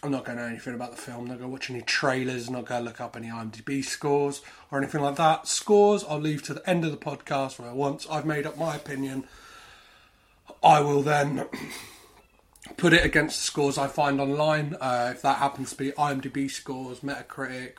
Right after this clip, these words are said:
Rotten Tomatoes, uh, famed critics like Roger Ebert, I will, I'll discuss those, see if I'm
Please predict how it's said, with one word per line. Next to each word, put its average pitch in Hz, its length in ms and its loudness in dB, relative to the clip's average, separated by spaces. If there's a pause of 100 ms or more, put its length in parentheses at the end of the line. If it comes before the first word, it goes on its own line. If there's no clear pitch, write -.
Rotten 135 220 -6
Tomatoes, 120 720 -8 (460)
uh, 113 460 -6 (420)
famed 151 560 2
critics 123 400 -8
like 120 160 -8
Roger 131 380 -2
Ebert, 120 380 -6 (120)
I 123 160 -4
will, 120 400 -6 (500)
I'll 131 280 -4
discuss - 540 -2
those, 127 300 -2 (200)
see - 180 -4
if 135 180 0
I'm 131 300 2